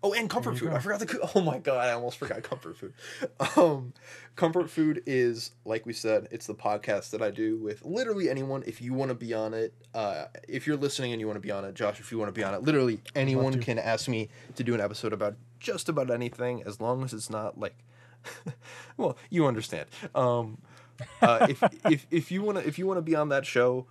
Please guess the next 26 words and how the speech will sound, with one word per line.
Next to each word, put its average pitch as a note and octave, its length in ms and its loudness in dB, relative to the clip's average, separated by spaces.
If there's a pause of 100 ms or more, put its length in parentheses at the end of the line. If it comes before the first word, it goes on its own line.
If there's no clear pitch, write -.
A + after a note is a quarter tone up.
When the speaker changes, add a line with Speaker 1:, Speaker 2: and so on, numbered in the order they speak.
(160)
Speaker 1:
literally D3+ 460 0
just B2+ 340 -4
h-, C3+ 80 -10
shoot D#3+ 260 -2
me D#3 120 -4
a C#3 60 -2
D B2 200 -4
M, A2 240 -4 (140)
hit C#3+ 200 -4
me C3+ 140 -2
up A#2 140 0
on A2 160 2
Twitter, G2+ 440 -2 (280)
uh, F#2 160 -2
hit B2+ 120 -4
me A2 80 -2
up G#2 100 -2
on G2+ 100 -2
Instagram, A#2 480 -2
on F#2+ 160 -6
Discord, G#2 600 -6
wherever B2 560 2
you A2 260 -6
can A2 180 -10
find G#2+ 360 -2
me, F#2+ 220 -8